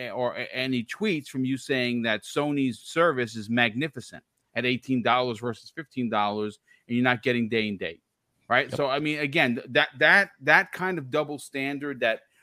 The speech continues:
Speaker 1: we see all too often, uh, about the people championing this, right? I, I, I, I kinda, I, I always ask the question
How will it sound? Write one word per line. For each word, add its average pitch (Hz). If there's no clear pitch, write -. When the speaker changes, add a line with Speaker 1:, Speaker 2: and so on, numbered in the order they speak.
Speaker 1:
we 143
see 143
all 160
too 151
often, 147
uh, 117
about 131
the 120
people 135
championing 139
this, 98
right? 120
I, 143
I, 156
I, 214
I 202
kinda, 233
I, 180
I 202
always 165
ask 131
the 117
question 104